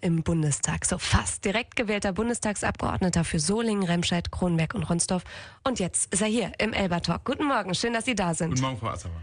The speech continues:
Speaker 1: Sie sind, äh, viel in Berlin, aber wahrscheinlich immer wieder froh, wenn Sie zu Hause in Wuppertal sind.
Speaker 2: Das ist natürlich klar, die Familie lebt hier am Öhlendal. Wir,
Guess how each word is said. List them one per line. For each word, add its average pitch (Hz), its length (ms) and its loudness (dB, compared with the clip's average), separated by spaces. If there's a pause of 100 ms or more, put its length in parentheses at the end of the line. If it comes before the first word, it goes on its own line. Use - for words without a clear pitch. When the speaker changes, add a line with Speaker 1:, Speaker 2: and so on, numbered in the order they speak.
(600)
Speaker 1:
Sie 220 100 4
sind, 330 180 2 (100)
äh, 214 140 -4
viel 285 320 -4
in 233 140 0
Berlin, 208 420 0
aber 220 400 -2 (140)
wahrscheinlich 247 340 -2
immer 247 200 0
wieder 214 180 -2
froh, 226 200 -2
wenn 208 120 0
Sie 190 100 0
zu 185 180 0
Hause 185 260 2
in 180 100 2
Wuppertal 160 460 0
sind. 165 300 -4 (600)
Speaker 2:
Das 107 140 -2
ist 104 120 -4
natürlich 95 380 -6
klar, 110 220 -2
die 110 100 -2
Familie 107 360 -2
lebt 117 280 -2
hier 120 280 -2 (300)
am 104 140 -8
Öhlendal. 110 520 2 (600)
Wir, 95 480 4